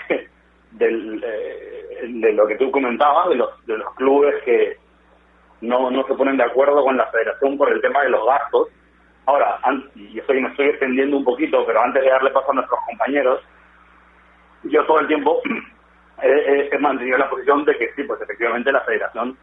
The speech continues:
debería asumir los gastos de, de, del nuevo torneo,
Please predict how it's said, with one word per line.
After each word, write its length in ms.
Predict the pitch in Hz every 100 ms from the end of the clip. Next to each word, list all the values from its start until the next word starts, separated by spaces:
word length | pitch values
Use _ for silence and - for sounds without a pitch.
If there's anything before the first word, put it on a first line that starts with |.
| _ _ -
debería 400 | 110 101 139 -
asumir 440 | 120 110 110 107 - _ _ -
los 180 | 113 110
gastos 420 | 123 - 123 117
de, 240 | 113 104 95
de, 360 | 101 95 95 - -
del 340 | 110 104 104
nuevo 320 | 113 120 120
torneo, 640 | 120 113 123 127 127 131